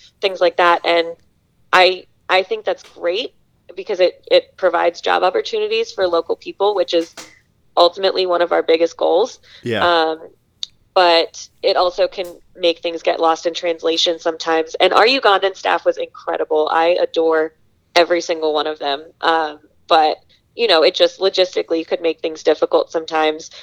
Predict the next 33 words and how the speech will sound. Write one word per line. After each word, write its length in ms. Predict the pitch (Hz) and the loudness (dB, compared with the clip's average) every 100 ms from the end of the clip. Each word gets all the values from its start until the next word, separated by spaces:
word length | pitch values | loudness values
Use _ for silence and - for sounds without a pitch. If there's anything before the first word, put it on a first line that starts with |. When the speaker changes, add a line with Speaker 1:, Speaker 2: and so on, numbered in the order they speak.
| - - _ - | -20 -20 _ 2
Speaker 1:
And, 520 | 170 156 156 160 160 - - _ _ _ _ _ | 4 4 2 -2 -12 -18 -20 _ _ _ _ _
um, 460 | - 165 156 147 156 - - _ _ _ _ | -2 0 0 -4 -8 -20 -20 _ _ _ _
it 80 | 196 | 2
was 140 | 196 | 4
also 300 | 220 226 240 | 4 2 0
difficult 840 | 214 196 190 - 185 175 170 - - _ _ | 0 -2 -4 -2 0 0 -2 -14 -20 _ _
being, 420 | 196 175 170 170 - | -2 0 0 -2 0
again, 300 | 185 202 190 | 0 2 2
I 60 | 180 | 0
can 160 | 190 | -2
only 160 | 185 175 | -4 -4
speak 240 | - 180 | -8 -12
to 100 | - | -4
Uganda 400 | 175 165 165 165 165 | -2 2 2 2 0
specifically, 720 | - - 170 170 170 160 - _ | -2 0 2 2 0 -2 -4 _
but, 360 | 208 170 - - - - _ - | 4 4 2 -10 -20 -20 _ -4
um, 460 | 170 165 156 156 - _ _ | 0 0 0 -4 -10 _ _
we 120 | 185 196 | -2 0
had 160 | 214 | 2
a 60 | 196 | 2
lot 240 | 185 180 | 2 2
of 180 | 165 160 - 175 | 0 -4 -18 -4
rules 480 | 202 165 165 - - 190 | -2 -2 -4 -8 -20 _
that 400 | 165 160 160 - _ _ _ _ | 0 2 -2 -8 _ _ _ _
came 380 | - 196 180 185 | -8 -4 -2 -4
from 460 | - 175 165 160 160 - | -2 2 2 0 -10 -12
headquarters 680 | - 160 - 202 214 233 196 | -4 -4 0 2 4 2 0
in 100 | 165 | 0
Washington, 460 | 165 165 175 175 | -2 -2 -6 -10
D 120 | 165 165 | -10 -14
C. 420 | - 170 233 - - | -10 -6 -6 -8 -8
Speaker 2:
Yeah. 240 | 110 90 - - | -6 -6 -8 4
Speaker 1:
And 460 | 180 170 170 175 | 6 6 4 0